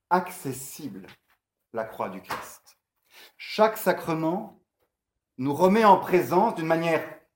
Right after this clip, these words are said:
particulière, en présence de ce moment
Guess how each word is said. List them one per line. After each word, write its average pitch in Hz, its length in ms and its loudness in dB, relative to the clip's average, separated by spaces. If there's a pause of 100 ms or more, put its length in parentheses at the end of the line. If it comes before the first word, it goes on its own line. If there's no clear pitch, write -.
(300)
particulière, - 760 -10 (1400)
en 123 100 -8
présence 139 380 -4
de 127 80 -6
ce - 300 -4
moment 151 680 -2